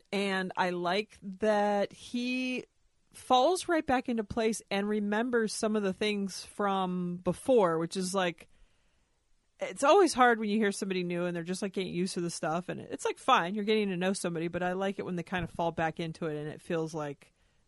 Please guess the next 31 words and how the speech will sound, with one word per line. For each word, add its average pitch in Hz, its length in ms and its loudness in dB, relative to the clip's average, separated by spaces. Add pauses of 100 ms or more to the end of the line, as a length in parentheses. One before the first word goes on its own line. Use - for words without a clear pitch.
(360)
they've 170 140 0
always 156 220 -2
been 185 220 -2
there. 143 240 -6
It's 190 240 -8
nice. - 340 -2 (560)
And 220 840 0 (920)
also, 359 260 6
she - 180 0
didn't 349 260 0
have 330 240 2
another 320 300 2
person. 160 380 -2
It 147 100 -4
was 196 140 -4
just - 300 -4
John, 202 340 2
so 214 140 -4
that 214 160 0
was 302 120 -4
kind 180 200 -2
of 151 100 -10
cool. 160 320 -4
It 214 80 -6
kind 254 180 -2
of 240 140 -6
felt 240 300 0
more 190 480 2
intimate, 185 480 -4
I 165 100 -6
think. - 240 -12